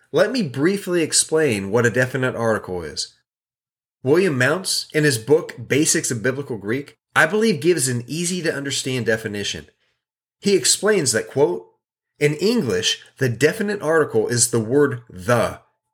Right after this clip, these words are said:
end quote. Mounce gives a helpful example and writes, quote, "In the sentence,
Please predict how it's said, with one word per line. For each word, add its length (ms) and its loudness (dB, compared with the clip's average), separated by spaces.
end 220 0
quote. 380 0
Mounce 240 0
gives 240 2
a 80 4
helpful 520 2
example 640 -2
and 200 -2
writes, 340 0
quote, 480 0
"In 120 0
the 80 4
sentence, 640 2